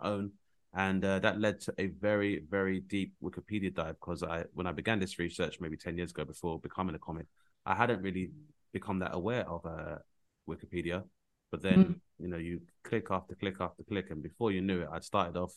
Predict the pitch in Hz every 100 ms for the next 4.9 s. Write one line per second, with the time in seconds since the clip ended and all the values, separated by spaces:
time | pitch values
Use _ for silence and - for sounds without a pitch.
0 | - - 90 82 - 85 82 82 - _
1 | _ - 107 - 104 87 - 80 78 90
2 | 87 80 92 82 80 82 82 85 82 78
3 | - 87 85 85 85 - 101 82 80 87
4 | - - 101 - 170 120 - 95 90